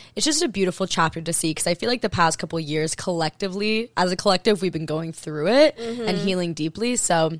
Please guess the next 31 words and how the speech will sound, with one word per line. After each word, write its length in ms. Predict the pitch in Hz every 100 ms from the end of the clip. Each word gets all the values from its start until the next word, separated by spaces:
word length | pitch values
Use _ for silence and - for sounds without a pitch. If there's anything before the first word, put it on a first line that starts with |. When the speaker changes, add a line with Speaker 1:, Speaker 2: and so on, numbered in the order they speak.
| - _
Speaker 1:
it 60 | 208
was 100 | 208
just 200 | 240 -
so 100 | 180
good 180 | 175 170
to 40 |
have 220 | 170 165
that 100 | 170
conversation 840 | 165 165 165 160 160 160 170 170 165
and 300 | - 165 156 - _ _ _
so 400 | - - 226 208
nice 240 | 196 180 -
to 80 |
know 180 | 185 170
that 340 | 165 160 - - - _
you're 240 | 202 175 175
also 300 | 117 - 180
going 280 | 180 180 180
through 220 | - 190
that 320 | 196 208 220 -
'cause 80 | -
I'm 120 | 208
like, 220 | 208 208 -
"Let's 220 | 190 -
get 120 | 285
on 120 | 330
this 140 | 370 -
train 220 | 226 220
together." 440 | 160 156 - 87
Like, 180 | 180 196
Speaker 2:
Right? 400 | 202 196 226 285